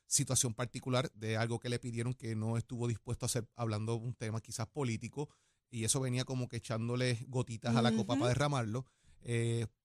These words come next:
Speaker 1: aparente y alegadamente pudo haber tenido una <clears throat> discusión o una desaveniencia con alguien allegado al gobernador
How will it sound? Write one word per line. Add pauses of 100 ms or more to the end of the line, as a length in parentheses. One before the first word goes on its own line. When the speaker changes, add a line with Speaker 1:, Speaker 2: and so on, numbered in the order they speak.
Speaker 1:
aparente
y
alegadamente
pudo
haber
tenido
una
<clears throat>
discusión
o
una
desaveniencia
con
alguien
allegado
al
gobernador